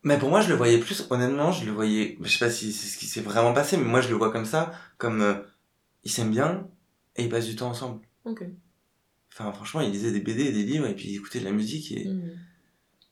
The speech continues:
Speaker 1: voilà, je me disais, euh, je suis qui pour interdire ça ? Mais je suis qui pour, euh,
Speaker 2: Mhm.
Speaker 1: pour lui dire, t'as pas le droit ? C'est, enfin, enfin voilà, disons intellectuellement, éthiquement, euh,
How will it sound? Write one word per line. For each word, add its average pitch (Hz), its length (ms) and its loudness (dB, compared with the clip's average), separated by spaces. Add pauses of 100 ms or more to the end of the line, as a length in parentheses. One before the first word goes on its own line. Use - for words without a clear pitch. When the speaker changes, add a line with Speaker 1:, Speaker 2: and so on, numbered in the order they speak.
(400)
Speaker 1:
voilà, 135 300 4
je - 100 -4
me 113 80 -4
disais, 110 340 2
euh, 104 460 2 (540)
je - 100 -12
suis - 160 -8
qui - 200 -6
pour 135 180 -2
interdire 110 420 -2
ça ? 151 340 -8 (360)
Mais 101 80 -14
je - 60 -4
suis - 160 -6
qui - 200 -12
pour, 127 260 -8
euh, 107 160 -6
Speaker 2:
Mhm. 190 400 -6
Speaker 1:
pour 120 160 -10
lui 110 140 -4
dire, 147 140 -2
t'as 113 100 -8
pas 110 160 -4
le 107 60 -4
droit ? 123 440 -4 (460)
C'est, 95 460 -8
enfin, 87 340 -2 (600)
enfin 127 140 6
voilà, 135 200 10
disons 127 340 2
intellectuellement, 139 800 2 (100)
éthiquement, 131 600 -2
euh, 110 120 2